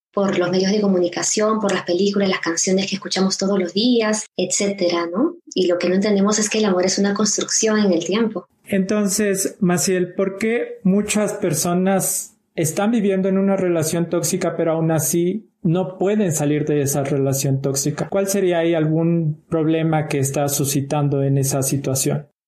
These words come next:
Speaker 1: Hay algunas razones que son importantes que he identificado tanto en la teoría como en la práctica,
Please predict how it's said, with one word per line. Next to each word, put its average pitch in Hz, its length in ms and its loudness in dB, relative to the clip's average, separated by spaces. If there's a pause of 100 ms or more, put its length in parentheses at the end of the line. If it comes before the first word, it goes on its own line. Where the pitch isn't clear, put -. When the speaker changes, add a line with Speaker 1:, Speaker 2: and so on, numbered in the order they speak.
(400)
Speaker 1:
Hay 311 140 0
algunas 349 320 2
razones 202 720 -2 (240)
que 202 140 -2
son 214 200 0
importantes 220 760 0
que 208 120 -2
he 190 380 0
identificado 196 800 0
tanto 196 220 2
en 220 60 2
la 208 80 0
teoría 170 360 2
como 208 260 0
en 170 120 2
la 165 100 -6
práctica, 170 600 -4